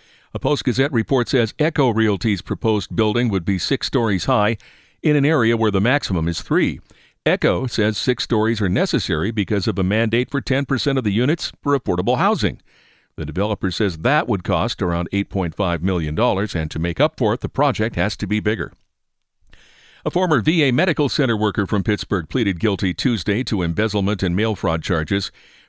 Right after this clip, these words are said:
Prosecutors said fifty-one-year-old Corey Mizell stole money from disabled veterans while working as a cashier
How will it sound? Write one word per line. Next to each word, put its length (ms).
Prosecutors 640
said 240
fifty-one-year-old 840
Corey 260
Mizell 540
stole 320
money 300
from 160
disabled 480
veterans 440
while 200
working 320
as 100
a 60
cashier 680